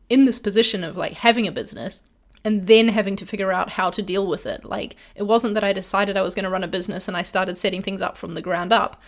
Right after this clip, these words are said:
I was already doing the work. I was already, like, in business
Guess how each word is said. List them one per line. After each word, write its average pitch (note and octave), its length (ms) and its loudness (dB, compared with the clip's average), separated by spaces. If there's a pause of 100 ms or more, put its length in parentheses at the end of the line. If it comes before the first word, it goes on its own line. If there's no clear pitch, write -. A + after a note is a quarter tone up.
(200)
I G3 60 2
was F#3+ 120 0
already B3+ 220 4
doing C4 220 2
the B3+ 60 0
work. F#3+ 300 0
I F#3+ 80 0
was F3+ 160 -6
already, G#3 300 0
like, F3 280 -6
in C4+ 220 4
business E3+ 560 -6